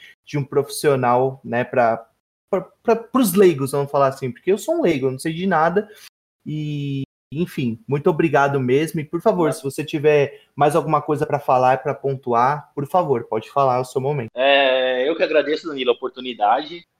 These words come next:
Speaker 2: é, de ter aí corroborado com um pouquinho que eu já vivi na área da saúde.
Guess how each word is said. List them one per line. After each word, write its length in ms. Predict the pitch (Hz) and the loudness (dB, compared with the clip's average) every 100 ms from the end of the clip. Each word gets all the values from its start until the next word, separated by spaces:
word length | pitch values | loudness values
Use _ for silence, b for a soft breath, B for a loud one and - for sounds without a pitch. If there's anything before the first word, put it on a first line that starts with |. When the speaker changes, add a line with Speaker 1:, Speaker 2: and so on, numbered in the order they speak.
| _ _ _ | _ _ _
Speaker 2:
é, 320 | 104 104 101 101 | -10 -8 -8 -10
de 100 | 101 | -14
ter 180 | - 113 | -6 -4
aí 280 | 107 104 101 _ _ _ _ _ _ _ - | -4 -8 -18 _ _ _ _ _ _ _ -12
corroborado 560 | 110 110 107 104 101 | -8 0 4 4 2
com 60 | 104 | -6
um 80 | 104 | -12
pouquinho 320 | - - 107 - | -12 -12 -20 -20
que 80 | 104 | -14
eu 140 | 98 | -10
já 120 | 98 | -6
vivi 280 | 101 101 98 | -6 -8 -12
na 100 | 98 | -6
área 140 | 98 95 | -4 -4
da 100 | 95 | -10
saúde. 640 | - 95 92 123 135 156 | -8 -8 -6 -10 -12 -16